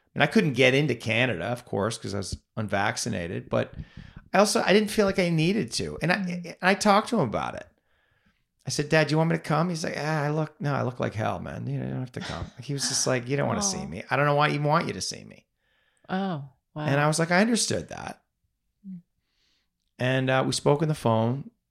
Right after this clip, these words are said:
Speaker 1: the day before he passed, and he was barely understandable, but, you
Speaker 2: Mm.
Speaker 1: know, we said all the things, and,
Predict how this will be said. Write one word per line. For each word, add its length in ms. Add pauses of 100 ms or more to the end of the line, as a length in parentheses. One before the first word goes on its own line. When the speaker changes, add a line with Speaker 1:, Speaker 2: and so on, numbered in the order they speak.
Speaker 1:
the 180
day 200
before 300
he 60
passed, 600
and 240 (1000)
he 220
was 420 (120)
barely 760
understandable, 800
but, 300 (1200)
you 80
Speaker 2:
Mm. 60
Speaker 1:
know, 60
we 100
said 220
all 120
the 100
things, 540
and, 260